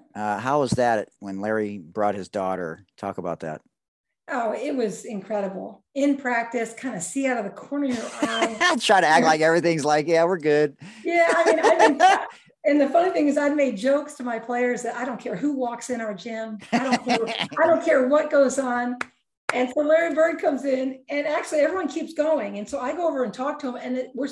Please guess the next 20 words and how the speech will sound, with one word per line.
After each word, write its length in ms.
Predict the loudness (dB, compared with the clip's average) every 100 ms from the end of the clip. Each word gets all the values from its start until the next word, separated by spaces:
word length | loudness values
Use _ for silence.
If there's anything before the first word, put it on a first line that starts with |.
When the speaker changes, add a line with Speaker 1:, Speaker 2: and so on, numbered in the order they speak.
| -8
Speaker 2:
the 80 | -6
team 240 | -4 -4
is 100 | -6
still 160 | -8 -8
practicing 680 | -6 -8 -8 -12 -14 -16 -20 _ _ _ -2
while 160 | 0
I 40 | 0
talk 280 | 0 -4 -2
to 80 | -2
him. 120 | -2 -4
And 160 | -4
then 140 | -4 -4
finally 420 | -2 0 2 2
I 80 | -2
sort 200 | -2 -6
of 120 | -6
break 280 | -10 -10 -8
down. 320 | -6 -6 -6
I'm 140 | -6
like, 220 | -6 -8